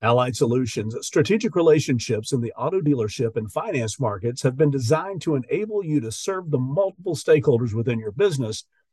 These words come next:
and to provide your customers with the best-in-class solutions. For over forty-five years,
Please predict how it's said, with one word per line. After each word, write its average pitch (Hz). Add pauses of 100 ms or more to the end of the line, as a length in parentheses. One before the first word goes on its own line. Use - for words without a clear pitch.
(320)
and 226
to 147
provide 131
your 123
customers 117
with 120
the 117
best-in-class 107
solutions. - (480)
For -
over 175
forty-five 156
years, 98